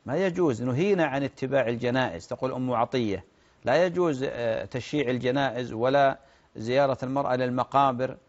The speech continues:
لكن لها أن تصلي على الجنازة في المسجد إذا حضرت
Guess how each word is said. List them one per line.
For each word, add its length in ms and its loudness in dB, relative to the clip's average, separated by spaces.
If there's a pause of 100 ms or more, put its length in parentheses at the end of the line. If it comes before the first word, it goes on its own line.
(200)
لكن 300 -2
لها 200 0
أن 80 -6
تصلي 440 0
على 400 2
الجنازة 540 0
في 300 -8
المسجد 540 -2 (440)
إذا 320 2
حضرت 520 0